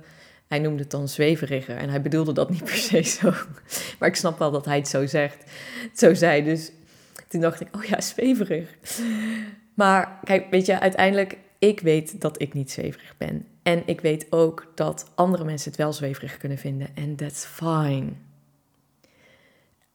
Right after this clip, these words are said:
Omdat ik weet waar mijn waarheid vandaan komt. Ehm, en ja, ik ben niet voor iedereen. Dat is nou net het hele ding met je eigen voice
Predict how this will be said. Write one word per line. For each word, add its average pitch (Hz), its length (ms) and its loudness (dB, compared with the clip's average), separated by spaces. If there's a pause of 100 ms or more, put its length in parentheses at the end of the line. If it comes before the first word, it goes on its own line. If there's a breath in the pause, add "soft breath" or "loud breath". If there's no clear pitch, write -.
(440)
Omdat 180 420 2
ik 180 160 2
weet 151 440 0
waar 156 160 -2
mijn 156 240 0
waarheid 151 440 -4
vandaan 147 400 -6
komt. 147 420 -12 (280)
Ehm, 147 600 -8 (720)
en 185 200 0
ja, 214 280 -2
ik 156 160 -2
ben 175 140 0
niet 330 160 -4
voor - 160 -6
iedereen. 156 400 -4
Dat - 180 -6
is 214 120 -6
nou 190 120 -2
net 185 180 -2
het 185 100 -12
hele 190 260 0
ding 170 300 -2
met 160 180 -6
je 170 60 -6
eigen 170 340 -4
voice 165 560 -2